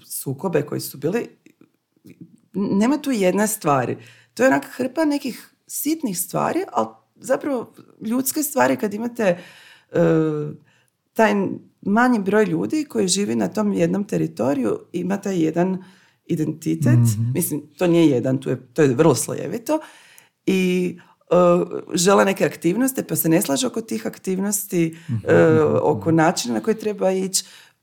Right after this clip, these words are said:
Speaker 1: Mm, jako bi bilo pojednostavljujuće da ja sad kažem, jedni su bili možda više desno, jedni više lijevo,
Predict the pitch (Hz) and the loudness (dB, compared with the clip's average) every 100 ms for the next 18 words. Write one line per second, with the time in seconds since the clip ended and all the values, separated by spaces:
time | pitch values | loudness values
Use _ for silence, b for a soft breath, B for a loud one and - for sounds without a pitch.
0 | - 170 185 165 B - - 269 269 254 | -6 0 0 -2 B -2 4 4 2 0
1 | 247 269 214 202 202 214 254 220 196 208 | 2 2 2 0 0 0 0 -2 -2 -2
2 | 214 - - 196 208 196 180 170 190 196 | -6 -10 -4 2 2 2 2 2 2 -2
3 | 165 175 170 160 180 170 185 151 131 131 | 0 2 2 0 0 -2 -2 -4 -2 -2
4 | 165 - 135 135 135 151 143 143 135 180 | -2 -4 -2 0 0 -2 -2 -2 0 0
5 | 277 | 0